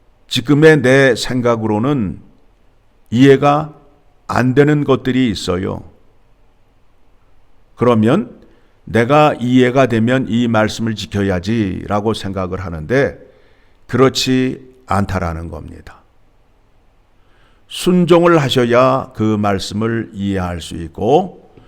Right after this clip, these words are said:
순종을 하셔야 하나님의 은혜와 능력을 체험하여야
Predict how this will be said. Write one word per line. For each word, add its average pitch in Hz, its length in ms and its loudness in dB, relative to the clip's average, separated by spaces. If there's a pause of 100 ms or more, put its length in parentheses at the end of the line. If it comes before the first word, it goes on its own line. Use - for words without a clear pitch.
(340)
순종을 135 640 -2
하셔야 135 720 0
하나님의 123 540 -4
은혜와 113 540 -2
능력을 110 840 -2
체험하여야 143 1080 2